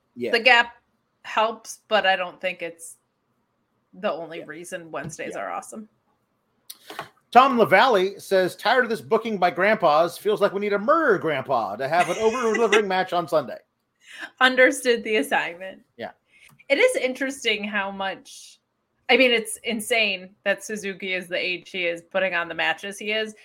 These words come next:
Speaker 2: And I don't mean high-quality matches. I mean that level of violence at the
Speaker 1: Yeah.
Speaker 2: age he's at. But there was a question about, like, what wrestlers kind of came into their prime in their forties and fifties. And I don't, I don't know if he falls in that category, but he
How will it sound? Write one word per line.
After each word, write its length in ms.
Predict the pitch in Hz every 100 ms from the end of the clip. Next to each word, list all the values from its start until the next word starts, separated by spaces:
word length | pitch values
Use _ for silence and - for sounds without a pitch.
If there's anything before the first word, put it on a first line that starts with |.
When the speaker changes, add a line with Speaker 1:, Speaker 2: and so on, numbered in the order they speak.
| _
Speaker 2:
And 80 | -
I 120 | 208
don't 180 | 220 214
mean 160 | 202 190
high-quality 540 | 185 175 196 185 175
matches. 400 | 175 170 196 185
I 80 | 180
mean 180 | 175 175
that 200 | 180 175
level 260 | 185 180
of 100 | 180
violence 480 | 175 147 170 202 214
at 140 | 226 220
the 120 | 233
Speaker 1:
Yeah. 180 | 233 226
Speaker 2:
age 100 | -
he's 180 | 247 233 233
at. 140 | 240 - _ _ _ _ -
But 100 | 220
there 100 | 262
was 140 | 277
a 60 | 277
question 480 | 277 277 277 277 262
about, 300 | 220 208 185
like, 240 | 196 202
what 260 | 185 202 180
wrestlers 420 | 196 202 214 202
kind 220 | - 185
of 100 | 180
came 320 | - 208 196 196
into 220 | 196 208
their 160 | 185 160
prime 420 | - 180 180 175
in 60 | 170
their 120 | 165
forties 460 | 165 180 170 170 170
and 120 | 160
fifties. 540 | 175 170 - 143 147
And 120 | 160
I 100 | 175
don't, 260 | 175 185 170 _ _ _ _ _ _ _ _ _ -
I 80 |
don't 160 | 196 233
know 100 | 226
if 100 | 214
he 100 | 214
falls 420 | 208 196 190 190
in 100 | 185
that 200 | 180 165
category, 540 | - 180 175 175 160 170
but 180 | 190 175
he 180 | 196